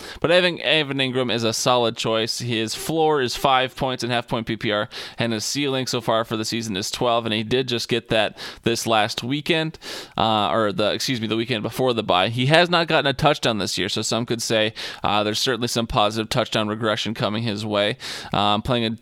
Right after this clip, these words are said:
team like the forty-niners, who knows what, uh, Trevor Lawrence can do. The forty-niners have looked, um, have looked vincible, as Jack would say,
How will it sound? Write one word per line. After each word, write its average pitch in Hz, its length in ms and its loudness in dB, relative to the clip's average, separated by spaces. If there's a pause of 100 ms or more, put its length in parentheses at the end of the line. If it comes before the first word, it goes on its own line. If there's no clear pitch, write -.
team 135 240 0
like 113 200 -2
the 113 120 4
forty-niners, 135 640 0
who 135 140 -2
knows 127 420 0
what, 117 360 0
uh, 101 140 2
Trevor 113 300 -2
Lawrence 117 280 -2
can 117 120 -4
do. 117 140 0
The 117 100 -4
forty-niners 113 600 -2
have 113 160 -2
looked, 117 320 -2 (400)
um, 107 640 -2 (260)
have 120 120 -2
looked 127 180 0
vincible, 110 760 0
as 110 160 0
Jack - 380 -4
would 107 140 -2
say, 98 260 0